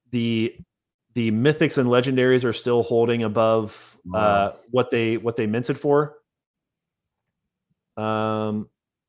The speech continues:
Speaker 1: the, maybe the legendaries are even under now what the price was.
Speaker 2: Hmm.
Speaker 1: Oh, wait, sorry. Yeah, Copious.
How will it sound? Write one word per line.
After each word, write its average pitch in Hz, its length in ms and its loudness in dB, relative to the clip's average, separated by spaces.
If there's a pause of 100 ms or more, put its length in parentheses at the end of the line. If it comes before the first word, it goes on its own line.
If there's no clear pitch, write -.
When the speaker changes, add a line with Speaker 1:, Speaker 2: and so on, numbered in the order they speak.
(340)
Speaker 1:
the, 113 420 -8
maybe 131 260 -2
the 135 80 0
legendaries 110 500 2
are 107 80 -4
even 104 200 -4
under 101 220 -4
now 98 380 -4 (880)
what 110 120 -2
the 107 80 -2
price 110 320 0
was. 98 420 -4 (640)
Speaker 2:
Hmm. 87 180 -12 (140)
Speaker 1:
Oh, 143 100 4
wait, 123 240 4
sorry. 104 260 0
Yeah, 90 140 -2
Copious. 120 800 0